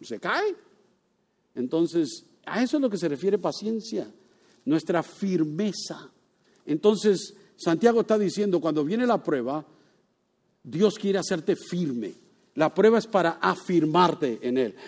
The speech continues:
para que le creas a Él, te afirmes y al fin te perfecciones. Eso es lo que está diciendo allí, para nuestro crecimiento y nuestra perfección, para que no nos falte nada, para que no nos falte nada. Mire, en el capítulo uno, en el verso cuatro, lo leímos, que dice,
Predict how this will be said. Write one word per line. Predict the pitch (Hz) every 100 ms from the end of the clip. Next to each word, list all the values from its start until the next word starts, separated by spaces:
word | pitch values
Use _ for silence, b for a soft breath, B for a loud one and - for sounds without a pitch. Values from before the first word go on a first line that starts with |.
| B
para | 170 170
que | 165
le | 151
creas | 147 233 277 -
a | 170
Él, | 165
te | 165
afirmes | 135 - 311 285 185 180 B B B
y | 160
al | 190 180
fin | 147 277 330 320 262 - - - _
te | 165 147
perfecciones. | - - 143 127 123 120 107 - - 113 82 82 - - - _ _ _ _ _ _ _ _ _ _
Eso | 147 226
es |
lo | 208
que |
está | 139 127
diciendo | 110 - 117 110
allí, | 107 185 214 - b b -
para | 160
nuestro | 180 175
crecimiento | 156 165 160 170 247 233
y |
nuestra | 196 160 156
perfección, | 143 139 127 120 - 196 147 B B
para | - 220
que | 185 214
no | 247
nos | 262 -
falte | 247 247 190 226
nada, | 202 208 190 175 127 - _ _ b b
para | - 214
que | 226
no | 262
nos | 247
falte | 247 247 233
nada. | 220 233 226 147
Mire, | 156 214 180 170
en | 165
el | 160 151
capítulo | 165 156 170 170
uno, | 185
en | 165
el | 156
verso | 175 -
cuatro, | 156 214 254 180
lo | 147 139
leímos, | 165 226 190
que | 135
dice, | 185 185 185